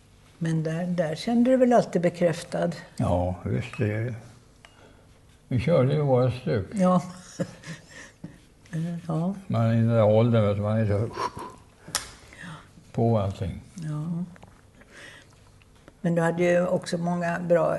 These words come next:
Speaker 1: alltså, kurskamrater. Det var en väldigt bra årskull,
Speaker 2: Ja.
Speaker 1: liksom.
Speaker 2: Ja, det
Speaker 1: Lena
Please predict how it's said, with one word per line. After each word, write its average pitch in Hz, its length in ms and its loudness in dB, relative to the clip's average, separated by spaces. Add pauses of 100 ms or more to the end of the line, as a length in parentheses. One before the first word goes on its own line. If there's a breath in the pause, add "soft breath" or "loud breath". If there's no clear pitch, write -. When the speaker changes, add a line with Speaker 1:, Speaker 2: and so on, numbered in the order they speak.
Speaker 1:
alltså, 165 300 4 (640)
kurskamrater. 190 720 4
Det 160 60 4
var 185 80 4
en 185 100 6
väldigt 180 220 4
bra 180 140 10
årskull, 143 1300 2
Speaker 2:
Ja. 190 60 -2
Speaker 1:
liksom. 170 600 -4 (1080 loud breath)
Speaker 2:
Ja, 120 200 0
det - 60 6
Speaker 1:
Lena 202 120 8